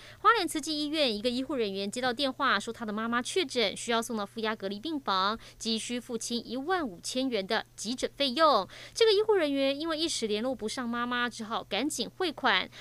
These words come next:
结果整起事件都是诈骗。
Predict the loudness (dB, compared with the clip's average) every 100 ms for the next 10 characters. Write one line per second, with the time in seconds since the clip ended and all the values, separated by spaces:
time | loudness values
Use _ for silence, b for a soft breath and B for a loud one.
0 | B 0 2 2 0 -2 -2 -4 -2 -2
1 | -2 -2 -2 0 -2 -6 -2 0 0 0
2 | 2 4